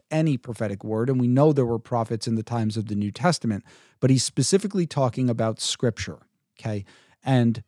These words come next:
that is actually a superior testimony to hearing a voice from heaven. Very interesting. Um, and none of that, none of that, none of what we have in Scripture comes from someone's own interpretation. Now, there's some question here.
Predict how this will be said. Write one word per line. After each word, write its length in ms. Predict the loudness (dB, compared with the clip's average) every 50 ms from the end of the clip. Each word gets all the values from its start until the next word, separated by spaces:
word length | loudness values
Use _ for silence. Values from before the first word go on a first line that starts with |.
| _ _ -6
that 420 | 0 2 4 4 4 2 0 -2
is 300 | -2 -2 0 -2 -2 -6 _ -2
actually 540 | 0 0 0 0 -2 -6 -4 -4 -4 -4 -6
a 140 | -6 -6 -6
superior 800 | -4 -4 -6 -8 -10 -12 -8 -4 0 0 2 4 4 4 2 2
testimony 680 | 0 -2 -4 -4 -4 -4 -2 -2 0 2 2 2 0 0
to 120 | -2 -4
hearing 480 | -6 -2 0 2 4 4 4 4 4 2
a 60 | 2
voice 400 | 0 0 0 0 0 0 -2 -2
from 200 | -2 0 0 0
heaven. 520 | 2 0 0 0 0 -2 -4 -6 -10 -18 _ _ _ _ _ _ _ _ _ _ _ _ _ _ -4
Very 340 | 0 2 4 4 4 4
interesting. 640 | 4 4 2 0 -2 -8 -10 -12 -12 -14 -16 -16 -18 -20 _ _ _ _ _ _ _ _ _ _ _ 2
Um, 380 | 4 4 6 4 4 0 -2 -6 _ _ _
and 320 | 0 2 2 2 2 0 -2
none 300 | 0 4 6 6 6 6
of 80 | 6 4
that, 260 | 4 4 2 0 -2 -6 -18 _ _ -2
none 220 | 2 4 6 6
of 80 | 6 4
that, 260 | 4 4 2 2 -2 -4 -6
none 300 | 0 2 4 4 4 2
of 140 | 0 0 0
what 140 | 0 0
we 120 | 2 4 4
have 160 | 4 4 2
in 100 | 2 0
Scripture 360 | 0 0 -2 -2 0 -2 -4
comes 360 | 0 2 4 4 4 4 2
from 200 | 0 0 0 0
someone's 460 | 0 2 0 2 2 2 2 2 0 -2 -2
own 240 | 0 2 4 4 4
interpretation. 880 | 2 0 0 -2 -4 -4 -4 -6 -6 -2 -2 -2 -2 -2 -4 -8 -12 -10
Now, 280 | -6 -4 -2 -2 -2 -4 -6 -12 -20 _ _ _
there's 220 | 0 2 2 2 4
some 180 | 2 2 2
question 400 | 4 6 6 6 6 4 0 -2
here. 280 | 0 0 0 0 0 -2